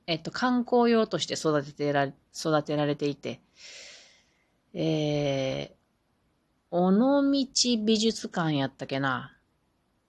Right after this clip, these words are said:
のところで育てられているそうなんで、あの、花の時期には見ることができるそうです。まあ、こんなもので蚊取り線香というのはできているんだっていう話をしまして、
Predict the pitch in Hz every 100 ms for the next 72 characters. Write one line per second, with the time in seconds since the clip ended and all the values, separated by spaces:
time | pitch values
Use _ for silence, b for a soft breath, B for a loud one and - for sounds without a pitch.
0 | 208 214 285 220 135 _ _ _ _ _
1 | _ _ _ - 220 220 214 208 208 220
2 | 208 196 202 190 196 185 185 180 180 175
3 | 180 156 127 131 143 139 123 - _ _
4 | 151 143 131 127 131 202 214 220 214 214
5 | 185 156 143 156 131 139 151 147 156 139
6 | 131 127 143 139 139 131 120 117 - -
7 | _ _ _ _ _ _ _ _ _ _
8 | _ _ _ _ _ B B B _ 269
9 | 247 269 294 311 320 330 220 156 135 131
10 | 156 160 160 - 170 151 147 135 139 147
11 | 143 131 135 143 - 156 151 139 139 170
12 | 180 170 139 139 135 - 127 120 - 139
13 | 135 131 - - - 170